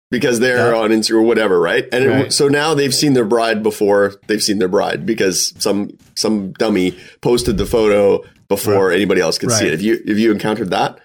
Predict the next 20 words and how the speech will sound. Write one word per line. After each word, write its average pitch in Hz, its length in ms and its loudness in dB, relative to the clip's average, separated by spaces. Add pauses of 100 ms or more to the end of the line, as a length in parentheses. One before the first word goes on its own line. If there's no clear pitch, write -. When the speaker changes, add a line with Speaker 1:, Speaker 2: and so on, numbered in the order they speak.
(800)
Speaker 2:
Yeah, 147 140 -2
definitely. 131 440 -2
And, 120 140 -2
and 131 180 0
those 135 240 0
are 131 60 -2
the 120 140 -2
two 127 240 -2
things 117 320 -2
that 113 120 -2
I 107 120 -4
sort 110 240 -2
of, 101 180 -4
uh, 101 140 -4 (240)
t-, - 120 -8 (120)
educate 113 420 -2
my 104 160 -2
brides 95 300 -4
about. 92 280 -4
Again, 92 460 -6